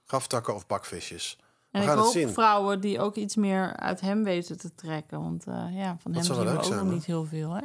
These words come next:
Speaker 1: Nee. Nee, nog niet. Hij is heel druk de hele tijd ook met dat, eh, hotel van hem.
Speaker 2: Ja.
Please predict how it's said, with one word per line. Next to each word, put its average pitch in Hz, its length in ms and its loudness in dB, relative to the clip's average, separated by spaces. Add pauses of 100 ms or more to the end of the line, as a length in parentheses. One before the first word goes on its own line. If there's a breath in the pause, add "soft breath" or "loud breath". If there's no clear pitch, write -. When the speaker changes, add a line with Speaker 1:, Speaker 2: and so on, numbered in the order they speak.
(160)
Speaker 1:
Nee. 120 400 -6 (260)
Nee, 127 200 -2
nog 123 140 -2
niet. 135 160 -4
Hij 120 80 0
is 131 100 -2
heel 135 120 -2
druk 131 280 -4
de 107 60 -4
hele 90 160 -2
tijd 80 340 -8
ook 78 220 -12
met 87 100 -16
dat, - 240 -10
eh, 87 60 -6 (680 soft breath)
hotel 104 500 -4
van 82 200 -10
hem. 147 240 -8 (340)
Speaker 2:
Ja. 156 300 -8